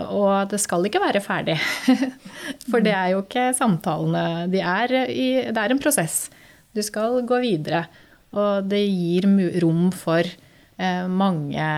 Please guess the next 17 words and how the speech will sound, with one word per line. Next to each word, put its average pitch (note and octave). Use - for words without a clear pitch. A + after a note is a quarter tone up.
som F3+
kan F3+
være F3+
der D3+
samtidig. G3
Og A3+
en G#3
ting G3+
som F#3+
jeg F#3
vet F3+
at F3
du F3
har F3
jobbet E3
med, E3
som F3+